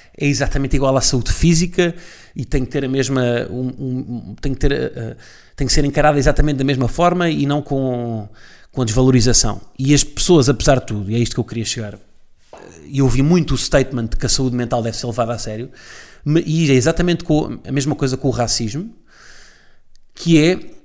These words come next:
apesar de nós, eu acho que já há uma consciência cada vez maior, ou seja, as pessoas já têm noção, mas infelizmente, e está tão enraizado na,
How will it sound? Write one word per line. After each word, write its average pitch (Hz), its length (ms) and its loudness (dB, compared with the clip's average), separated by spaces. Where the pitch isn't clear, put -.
apesar 196 420 2
de 185 60 0
nós, 165 240 0
eu 151 140 2
acho 180 160 4
que - 80 -2
já 156 80 4
há - 20 2
uma 160 140 4
consciência 151 440 0
cada 185 220 2
vez 151 160 2
maior, 113 340 -2
ou 131 60 -4
seja, 117 240 0
as - 80 0
pessoas 156 280 2
já 139 100 4
têm - 220 6
noção, 131 440 -4
mas 160 380 2
infelizmente, 110 600 -4
e 104 40 -12
está 113 180 -6
tão 131 200 -2
enraizado 113 640 0
na, 107 720 -6